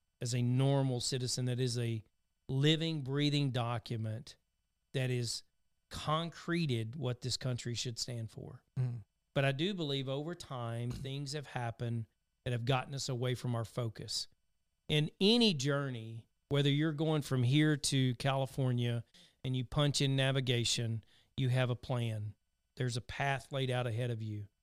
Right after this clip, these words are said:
Speaker 1: The same thing applies to getting a college degree or getting a master's degree
Speaker 2: Mm-hmm.
Speaker 1: or getting a new job or developing a new business.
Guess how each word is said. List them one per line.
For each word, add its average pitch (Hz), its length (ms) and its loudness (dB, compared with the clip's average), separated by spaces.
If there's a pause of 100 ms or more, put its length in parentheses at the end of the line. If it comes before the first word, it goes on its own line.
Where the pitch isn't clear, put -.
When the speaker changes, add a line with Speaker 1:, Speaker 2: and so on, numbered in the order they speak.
(720)
Speaker 1:
The 143 80 2
same 185 340 2
thing 165 240 -2
applies 135 640 -4
to 123 420 0
getting 131 400 2
a 120 60 0
college 123 420 0
degree 113 580 -4 (400)
or 123 60 -2
getting 131 340 2
a 127 60 4
master's 127 580 0
degree 113 420 -6
Speaker 2:
Mm-hmm. 131 240 -2 (180)
Speaker 1:
or 135 100 0
getting 131 420 2
a 127 60 2
new 127 180 2
job 120 480 0
or 123 60 -2
developing 131 600 0
a 123 60 2
new 127 180 2
business. 117 580 0